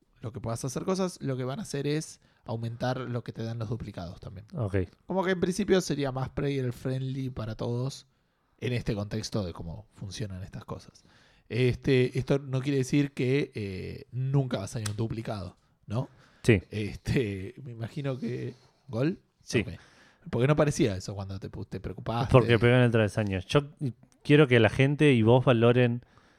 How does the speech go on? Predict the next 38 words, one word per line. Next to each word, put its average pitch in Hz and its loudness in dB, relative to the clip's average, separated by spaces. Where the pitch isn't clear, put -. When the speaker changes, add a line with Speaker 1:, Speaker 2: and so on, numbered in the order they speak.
Speaker 2:
lo, 131 6
el 117 10
esfuerzo 147 10
que 117 6
estoy 127 6
haciendo 127 8
por 110 8
participar 107 6
de 123 8
esta 113 2
conversación, 104 4
considerando 110 6
que 104 6
lo 98 4
que 98 4
está 110 4
pasando 107 4
en 104 4
la 98 4
tele 107 6
me 98 2
interesa 95 2
cien 110 4
por 95 2
ciento 90 2
más. 85 -2
Speaker 1:
¿Por 165 4
qué? 247 4
¿No 175 4
te, 311 4
no 185 4
te 196 -12
interesan 202 0
las 131 2
cajitas 127 0
de, 117 0
del 131 0
Overwatch? 117 -2